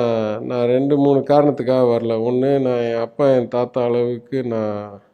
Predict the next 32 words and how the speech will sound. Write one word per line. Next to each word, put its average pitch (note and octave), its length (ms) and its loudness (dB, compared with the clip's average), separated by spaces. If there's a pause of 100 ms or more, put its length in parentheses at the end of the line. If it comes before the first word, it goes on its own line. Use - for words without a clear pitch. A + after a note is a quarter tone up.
(140)
அந்த A2+ 360 -4
அளவுக்கு A#2+ 400 0
பெரிய A#2 320 0
மனிதன் G#2+ 460 -4
இல்லை. G2+ 280 -8 (300)
என்னுடைய D#3 640 8
மனைவி, D3 420 4
பசங்களுக்கு B2 680 -2
எதெல்லாம் A#2+ 600 -4
தேவையோ A2 440 -4
அதெல்லாம் A2 440 -8
நிறைவேற்றி A2 500 -6
விட்டு G#2 320 -10
தான் C3+ 300 0 (260)
நான் A2 260 -6 (160)
மக்கள் G#2 320 -6
பணிக்கு G2+ 380 -8
வரணும். B2+ 120 -8
ஏன்னா, C3+ 260 -2
வந்தா D3 320 4
எங்க E3 160 6
அப்பா, C#3+ 200 2
தாத்தா C3 300 -2
மாதிரி C3 240 -4
கை C#3 180 0
சுத்தமா B2 420 -2
ஒரு C3+ 160 -2
பைசா B2+ 300 -2
சம்பாதிக்காம A2+ 800 -4
என் C3 140 4
சொத்தை D#3 360 4
பயன்படுத்தி C3 640 0